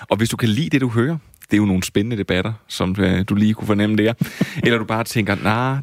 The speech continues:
det er måske ikke så galt," øh, så kan du finde mere Stream and Chill på Radio fires hjemmeside, i Radio fire-appen, på Apple T V, øh, på Apple Podcast, hedder det, på Podimo og på Spotify. Og du skal endelig ikke holde dig tilbage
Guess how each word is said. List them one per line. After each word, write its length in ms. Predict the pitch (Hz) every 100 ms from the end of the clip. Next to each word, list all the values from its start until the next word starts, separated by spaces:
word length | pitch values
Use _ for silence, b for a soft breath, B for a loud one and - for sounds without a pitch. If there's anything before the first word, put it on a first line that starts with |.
| -
det 60 |
er 40 | 123
måske 180 | 107
ikke 140 | - -
så 60 |
galt," 320 | 156 135 131 - B B B -
øh, 240 | 117 107
så 40 | 104
kan 60 | 139
du 60 | 127
finde 200 | 120 117
mere 180 | 120
Stream 400 | 139 - 208 117 -
and 140 | 120
Chill 340 | - 104 110 127 _
på 340 | 117 101 95
Radio 240 | 90 92 95
fires 300 | - 110 120
hjemmeside, 600 | 98 113 175 - 113 104 - _ _
i 240 | 90 85
Radio 240 | 76 65 -
fire-appen, 640 | - 95 - - 104 180 156 B B B -
på 340 | 98 90 87
Apple 220 | - 95 107
T 100 | -
V, 120 | - 85 85 85 -
øh, 300 | 92 85 - - - -
på 100 | -
Apple 200 | 92 110
Podcast, 760 | - - - - 95 85 - - _ _
hedder 160 | 87
det, 80 | 92 - B B -
på 140 | 95
Podimo 460 | 82 110 147 156 107
og 220 | - 107
på 140 | -
Spotify. 680 | 104 - - 92 117 90 82 92 B B B B -
Og 400 | - 113 107 104
du 40 |
skal 160 | - -
endelig 140 | 131
ikke 100 | 160
holde 120 | 127 123
dig 80 |
tilbage 520 | - 117 92 104 131